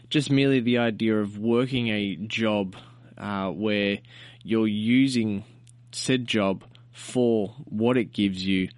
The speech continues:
to further something else. So it's not that the job itself particularly lights you up. Not that,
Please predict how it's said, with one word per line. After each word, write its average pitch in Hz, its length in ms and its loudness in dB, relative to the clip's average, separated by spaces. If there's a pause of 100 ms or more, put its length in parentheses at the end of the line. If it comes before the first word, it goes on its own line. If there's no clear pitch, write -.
(560)
to 117 220 2
further 101 380 -2
something - 540 -8
else. - 420 -10 (480)
So - 260 -4
it's 92 420 -4
not 110 220 -2
that 98 160 -4
the 98 60 -4
job 92 260 -2
itself - 600 -4 (320)
particularly 101 520 -2
lights 95 360 -4
you 117 100 0
up. 131 120 -2
Not 131 280 0
that, 101 140 0